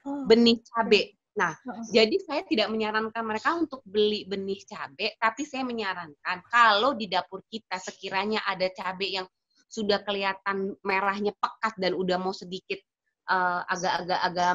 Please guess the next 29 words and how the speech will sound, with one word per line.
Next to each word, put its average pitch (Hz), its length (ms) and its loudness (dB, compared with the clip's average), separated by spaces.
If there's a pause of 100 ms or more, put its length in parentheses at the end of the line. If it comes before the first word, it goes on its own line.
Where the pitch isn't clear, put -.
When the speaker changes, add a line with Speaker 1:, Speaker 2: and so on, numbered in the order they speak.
Speaker 2:
merenyah 202 360 2 (120)
gitu, 220 480 -4 (320)
nah, 190 80 4
Speaker 1:
Mhm. 190 80 0
Speaker 2:
diambillah, 254 540 0 (240)
eh, 202 160 2
benihnya 202 500 -2 (120)
dari 170 260 -6
situ. - 340 -14
Ada 196 300 0
yang 202 180 2
tua 208 160 0
atau 202 160 0
enggak 262 200 4
kalau 233 180 4
kita 226 240 -6
ke 226 180 -2
pasar, 254 400 4 (400)
"Bang, 262 320 6
Bang, 262 320 4 (140)
hmm, 240 200 -2 (640)
tolong 262 240 4
dong, 311 160 4
Bang, 311 240 6
cabenya 220 400 6
cariin 240 320 4
yang 240 160 2
tua-tua, 233 480 6
Bang. 285 240 8